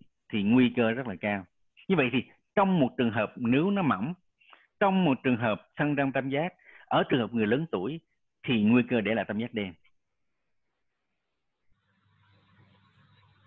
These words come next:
Và cái chuyện tam giác đen này là gây mất thẩm mỹ, nhiều bệnh nhân người ta không chấp nhận được. À,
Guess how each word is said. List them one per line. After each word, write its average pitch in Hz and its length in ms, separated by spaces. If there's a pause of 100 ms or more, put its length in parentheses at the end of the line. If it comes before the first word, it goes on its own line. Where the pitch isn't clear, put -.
(260)
Và 123 460 (800)
cái 220 140
chuyện 117 180
tam 147 120
giác 180 120
đen 151 280
này 98 220
là 90 240
gây 110 200
mất 131 160
thẩm 113 160
mỹ, 95 180
nhiều 120 160
bệnh 92 100
nhân 104 100
người 95 60
ta 95 100
không 113 120
chấp 127 140
nhận 87 180
được. 80 180 (1600)
À, 104 120